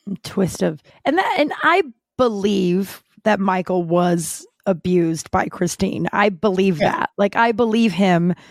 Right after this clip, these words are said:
Speaker 1: and I'm not discounting that at all. I just don't like that he is, his apology was like, "But it's also,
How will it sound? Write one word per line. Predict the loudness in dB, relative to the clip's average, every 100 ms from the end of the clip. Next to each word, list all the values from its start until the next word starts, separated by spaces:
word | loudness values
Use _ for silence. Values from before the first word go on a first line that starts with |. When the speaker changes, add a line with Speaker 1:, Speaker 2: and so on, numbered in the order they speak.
| -20 _ -2
Speaker 1:
and | 0
I'm | 2 2
not | 2 0 -2 _ _
discounting | -4 -2 0 2 2 4
that | 4 4
at | 4
all. | 4 2
I | 0
just | 0 -2 0
don't | 0 0 0
like | 0 0 -6 -14 -4
that | -4 -4 _ _
he | -12 -2 0 2 2
is, | 2 0 0 -6 -14 _ _ 0
his | 0 0
apology | -2 0 2 4 2 2 0
was | 2 2 2
like, | 2 0 0
"But | 0
it's | 0 0
also, | -2 -2 -4 -2 -2 -2